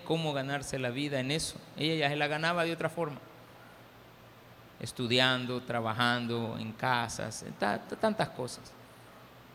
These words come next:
En comedores, tantas cosas. Es una mujer muy, pero muy trabajadora. Pero yo le dije, "Mira, hay una forma diferente. Podés ganarlo así".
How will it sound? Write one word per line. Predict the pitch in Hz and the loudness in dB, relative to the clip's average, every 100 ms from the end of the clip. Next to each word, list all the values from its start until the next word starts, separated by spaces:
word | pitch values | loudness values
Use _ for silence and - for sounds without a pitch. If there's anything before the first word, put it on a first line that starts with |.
| - - | -12 0
En | 127 123 | 2 2
comedores, | 117 127 131 120 123 127 127 123 120 - | 0 2 4 4 4 4 2 -2 -4 -2
tantas | 208 240 262 240 170 | 2 2 2 0 -2
cosas. | - 156 147 143 | -2 -4 0 0
Es | |
una | 185 220 | 2 4
mujer | 185 202 | 4 4
muy, | 190 185 208 | 4 2 2
pero | 202 165 147 | 2 0 0
muy | 147 | -2
trabajadora. | 156 170 156 135 113 123 - - - - - - - - - | 0 2 2 2 -2 -4 -14 -20 -20 -20 -20 -20 -20 -16 0
Pero | 143 | 2
yo | 151 | 4
le | |
dije, | 170 175 | 4 2
"Mira, | 147 151 98 - | 2 2 2 2
hay | 135 143 | 0 2
una | 160 | -2
forma | 160 190 214 214 | 0 0 2 0
diferente. | 190 - 135 123 117 - - - - | -2 0 0 0 -4 -6 -12 -12 -4
Podés | 117 127 | -2 0
ganarlo | 160 180 185 185 | 0 2 2 0
así". | - 160 143 | 0 -4 -6